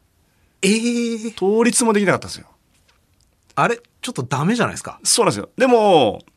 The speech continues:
Speaker 2: やっぱその練習して体の使い方を覚えたら、あ、やっぱ誰でもできるようになるんだなと思ったんですよね。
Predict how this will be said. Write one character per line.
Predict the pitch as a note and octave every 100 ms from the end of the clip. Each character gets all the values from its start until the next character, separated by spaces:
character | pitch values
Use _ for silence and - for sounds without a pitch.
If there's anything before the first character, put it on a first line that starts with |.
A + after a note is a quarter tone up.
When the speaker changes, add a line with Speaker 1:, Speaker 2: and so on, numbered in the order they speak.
| _ _ _ _ _ _ _ _ _ _ -
Speaker 2:
や |
っ | G#3
ぱ |
そ | E3+ D#3+
の | D#3+
練 | D#3 E3+ F#3+
習 | - G3 F#3+
し | -
て | F#3+ E3+ A2+ F#2+ -
体 | - F3+ G#3+
の | G#3+
使 | - A3+
い | G#3+
方 | A3 E3+ - _ _ _ -
を | F#3+ G3 -
覚 | D3 F#3
え | E3+
た | G#2+
ら、 | G#2 A2+ G2+ E2+ - _ _ _ _ _ _ -
あ、 | E3+ - - - _ _ _ _
や | - E2+
っ |
ぱ |
誰 | D#2+ A#2 B2+
で |
も | D#3+
で | D3+
き | D3
る | F#3
よ | G#2+
う |
に |
な | G#2
る | A2
ん | F2
だ | D#2
な | D#2+
と | E2+
思 | E2
っ |
た | D#2
ん |
で | -
す |
よ | -
ね。 | D2+